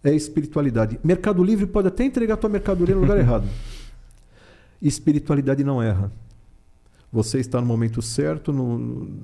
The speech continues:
Speaker 1: na hora exata. Nós este-, tínhamos que estar aqui, hoje nós três,
Speaker 2: Perfeito.
Speaker 1: é, aqui nesse sentido, nessa vida, com os nossos familiares, com os nossos amigos,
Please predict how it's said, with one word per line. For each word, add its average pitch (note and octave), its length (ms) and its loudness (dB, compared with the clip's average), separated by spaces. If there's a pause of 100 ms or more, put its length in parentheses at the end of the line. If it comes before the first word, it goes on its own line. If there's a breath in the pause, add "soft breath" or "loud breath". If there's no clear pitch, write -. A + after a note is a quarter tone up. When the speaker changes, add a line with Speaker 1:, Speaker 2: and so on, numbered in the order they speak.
Speaker 1:
na B2+ 240 0
hora B2+ 180 2
exata. B2 440 0
Nós C#3 240 0
este-, C#3 320 -2 (240)
tínhamos C#3 320 0
que - 60 -2
estar B2+ 220 -2
aqui, B2+ 400 -2 (120)
hoje A#2+ 200 0
nós A#2 200 -4
três, - 560 -6 (540 loud breath)
Speaker 2:
Perfeito. C3 220 -8
Speaker 1:
é, A#2+ 400 2
aqui A#2 480 -2
nesse C3 380 -4
sentido, F3 760 -2
nessa D3+ 440 0
vida, E3+ 400 0
com D#3+ 200 -2
os B2 80 0
nossos C#3 300 -2
familiares, D3+ 460 -2
com C#3 140 -4
os B2 60 -2
nossos C3 320 -2
amigos, F#3 640 -2